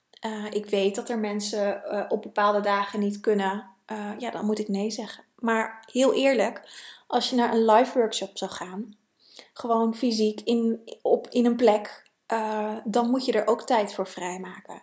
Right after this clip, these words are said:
En dan kan je ook niet zeggen, "Oh nee, ik kan niet." Kun je het ook morgen geven? En dat is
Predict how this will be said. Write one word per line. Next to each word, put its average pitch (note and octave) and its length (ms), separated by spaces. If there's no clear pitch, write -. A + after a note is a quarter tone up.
En A3 100
dan G#3+ 100
kan A3 160
je G#3+ 100
ook B3+ 140
niet B3 160
zeggen, - 200
"Oh B3+ 80
nee, B3 140
ik G#3+ 80
kan B3 160
niet." - 180
Kun A#3+ 120
je B3 60
het A#3+ 100
ook - 100
morgen B3+ 320
geven? A3+ 440
En G#3+ 480
dat D4 240
is - 360